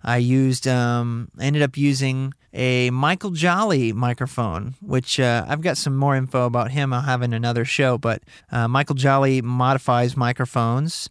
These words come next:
and if you have any microphones from companies like, um, Octava or Nady or M X L,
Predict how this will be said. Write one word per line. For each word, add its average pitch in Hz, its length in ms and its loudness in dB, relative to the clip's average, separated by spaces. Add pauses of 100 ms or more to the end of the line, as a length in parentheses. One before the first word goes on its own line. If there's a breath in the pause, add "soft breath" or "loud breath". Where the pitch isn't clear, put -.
(240 loud breath)
and 117 360 2
if 117 200 0
you 135 80 2
have 135 180 2
any 127 160 0
microphones 127 640 0
from 117 400 -2
companies 123 540 -2
like, 117 420 -2 (100)
um, 113 280 -2
Octava 139 920 2
or 117 420 -2
Nady 135 800 2
or 117 440 -2
M 123 180 -2
X - 260 -4
L, 135 400 2